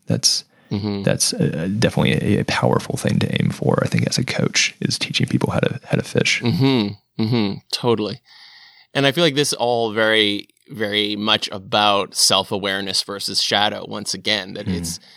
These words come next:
Speaker 2: being able to see, "Oh, I'm, I'm moving into this relationship out of, like, a, this sort of desperate impulse, w-,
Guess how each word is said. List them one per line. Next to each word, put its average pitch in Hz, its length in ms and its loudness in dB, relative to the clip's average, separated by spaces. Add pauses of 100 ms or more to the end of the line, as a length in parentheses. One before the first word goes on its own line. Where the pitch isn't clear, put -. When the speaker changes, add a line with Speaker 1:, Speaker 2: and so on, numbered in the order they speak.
(440)
Speaker 2:
being 151 360 4
able 135 260 2
to 120 80 0
see, 110 720 0 (260)
"Oh, 160 180 4
I'm, 135 360 2 (400)
I'm 120 240 2
moving 147 340 2
into 156 220 2
this 135 180 0
relationship 123 800 0
out 110 300 4
of, 107 160 -4
like, 101 200 0
a, - 140 -6
this 104 160 -4
sort - 340 -2
of 101 160 -6
desperate 107 380 0
impulse, 113 720 0 (560)
w-, 110 380 -8